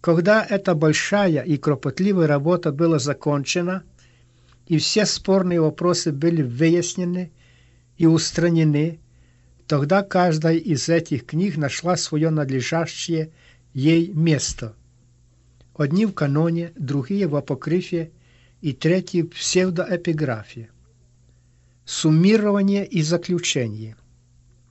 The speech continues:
Из предложенных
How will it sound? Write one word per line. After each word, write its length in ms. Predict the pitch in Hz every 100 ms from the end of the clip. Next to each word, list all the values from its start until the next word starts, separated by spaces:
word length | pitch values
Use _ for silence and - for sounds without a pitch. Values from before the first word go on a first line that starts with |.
| _ _ _ _ _ _ _ _ _ _ _ -
Из 180 | 175 -
предложенных 1000 | 175 170 160 208 208 196 180 165 -